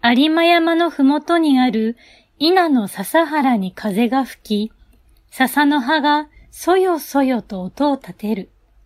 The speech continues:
そうよ。そうですよ。どうして私があなたのことを忘れたりするものですか。しばらく音沙汰なかった男が、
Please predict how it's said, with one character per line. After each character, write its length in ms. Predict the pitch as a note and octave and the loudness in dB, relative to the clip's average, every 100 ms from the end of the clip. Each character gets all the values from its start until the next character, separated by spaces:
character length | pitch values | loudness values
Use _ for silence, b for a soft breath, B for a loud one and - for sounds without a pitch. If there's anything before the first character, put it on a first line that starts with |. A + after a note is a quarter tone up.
| _ - - _ _ | _ -20 -20 _ _
そ 380 | - - E4 | -12 0 2
う 80 | E4 | 2
よ。 260 | A3+ A3+ C4+ _ _ _ _ - | -2 -4 -8 _ _ _ _ -18
そ 340 | - - G4+ | -6 0 2
う 20 | |
で 100 | G4+ | 2
す 180 | D#4 - | 0 0
よ。 220 | A3+ G3 - b b b _ - | -2 -4 -10 b b b _ -8
ど 200 | C4 F#4 | 0 2
う 60 | A4+ | 2
し 80 | - | 2
て 120 | E4+ | 2
私 460 | B3 B3 B3+ - | 2 0 -2 -2
が 140 | B3+ C4 | 0 4
あ 40 | |
な 160 | C4 E4 | 4 4
た 140 | F#4 | 2
の 120 | C#4+ | 2
こ 120 | A#3+ A3 | 0 -2
と 200 | A3 G3+ | -4 -4
を 80 | |
忘 220 | G3 - D4 | -6 -4 -2
れ 100 | D#4 | 0
た 140 | F4+ | 0
り 100 | D#4+ | 0
す 140 | - | -2
る 100 | A3+ | 2
も 140 | A#3 B3+ | 4 4
の 140 | C#4+ | 2
で 100 | C#4+ | 0
す 160 | B3 - | -4 -4
か。 240 | A3+ F#3 _ _ _ _ _ _ _ _ _ _ _ _ _ _ _ _ _ _ _ _ _ _ _ | -6 -6 _ _ _ _ _ _ _ _ _ _ _ _ _ _ _ _ _ _ _ _ _ _ _
し 260 | - - B3+ | -16 -2 2
ば 160 | C4 | 4
ら 120 | D4+ C#4 | 2 0
く 120 | G3+ | -4
音 240 | G3+ B3+ | -4 -4
沙 120 | B3 | -2
汰 120 | C#4+ D4 | 0 0
な 160 | D#4+ | 0
か 120 | F4 | 2
っ 100 | D#4+ - | 0 -2
た 120 | G#3 | -6
男 360 | G3+ A3+ C4 | -6 -4 -4
が、 280 | G#3 G3+ G3+ | -2 -2 -4